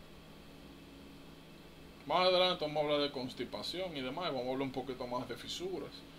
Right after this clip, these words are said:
Pero cada vez que ustedes la vean anterior, tiene que pensar en fisura. ¿Por qué eso es importante?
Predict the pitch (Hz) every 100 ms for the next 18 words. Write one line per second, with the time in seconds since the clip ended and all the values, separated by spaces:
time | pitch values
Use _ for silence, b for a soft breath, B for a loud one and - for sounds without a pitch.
0 | B B B - 139 135 160 185 208 202
1 | 202 202 202 196 196 196 185 175 160 165
2 | 208 208 180 175 175 180 175 175 170 170
3 | 156 139 135 160 - 247 254 247 247 233
4 | 214 156 127